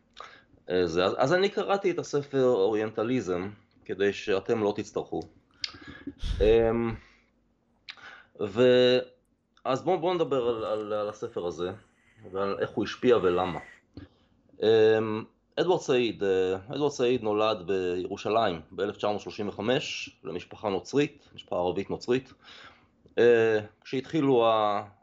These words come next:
האלימות באלף תשע מאות ארבעים ושבע, אה, המשפחה שלו ברחה למצרים.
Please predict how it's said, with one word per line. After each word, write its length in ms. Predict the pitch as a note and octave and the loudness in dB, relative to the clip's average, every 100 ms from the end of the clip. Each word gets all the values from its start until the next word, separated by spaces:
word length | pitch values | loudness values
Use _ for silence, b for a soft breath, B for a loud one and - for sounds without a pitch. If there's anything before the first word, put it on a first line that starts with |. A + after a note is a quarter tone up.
| - | -8
האלימות 480 | G#2 A2 B2 G#2+ | -6 -4 -4 -4
באלף 200 | G#2 A2 | 0 0
תשע 120 | G#2+ A2+ | 0 -2
מאות 140 | G#2 | -2
ארבעים 240 | G2 G#2+ | -2 -2
ושבע, 360 | G2+ B2 G#2 F2 - _ - B B B _ - | -2 -2 0 0 -4 _ -20 B B B _ -6
אה, 120 | G2 | -2
המשפחה 300 | G2+ G2 - | -2 -4 -10
שלו 140 | G#2+ G2+ | -6 -2
ברחה 340 | F2+ - A2 | -2 0 0
למצרים. 640 | G2 F2 - B2 C#3 C#3 | 0 -4 -2 0 0 -2